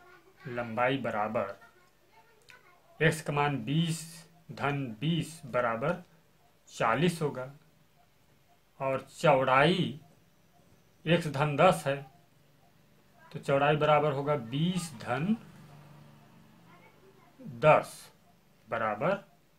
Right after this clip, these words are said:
तीस। तो लंबाई गुणित चौड़ाई, लंबाई चालीस है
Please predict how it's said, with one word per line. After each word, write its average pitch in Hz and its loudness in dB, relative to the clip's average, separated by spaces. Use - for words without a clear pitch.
तीस। 180 0
तो 139 -6
लंबाई 123 6
गुणित 175 2
चौड़ाई, 165 4
लंबाई 151 2
चालीस 165 0
है 165 0